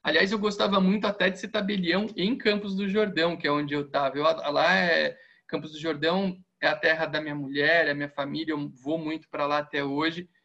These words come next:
Eu acabei mudando de cidade por uma questão profissional mesmo, uma oportunidade muito boa. Mas eu adorava ser tabelião em Campos do Jordão. E quando, quando eu passei no sétimo concurso, que foi um concurso que eu passei bem,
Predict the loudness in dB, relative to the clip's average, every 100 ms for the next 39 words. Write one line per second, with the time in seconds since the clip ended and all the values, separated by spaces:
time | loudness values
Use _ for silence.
0 | _ 0 0 2 2 0 -2 -2 -2 -2
1 | -8 -8 -6 0 0 0 -6 -6 -4 -6
2 | -10 -8 -8 -6 -8 -10 -6 0 2 2
3 | -2 -4 -8 -8 -12 -16 -16 -4 0 0
4 | -2 -8 -12 -10 -2 -2 -4 _ _ _
5 | _ _ _ _ -4 0 0 4 4 4
6 | 4 -2 -8 -8 -4 -2 -2 -4 -6 -10
7 | -10 -10 -6 -6 -4 -6 -6 -16 -20 -20
8 | -20 -20 _ -6 2 2 6 4 4 0
9 | 2 4 4 4 -2 2 2 2 0 -2
10 | -2 -10 -6 -8 -8 -6 -6 -6 -16 -6
11 | -6 -6 -8 -8 -8 -10 -10 -8 -8 -4
12 | -6 -2 -2 -2 -6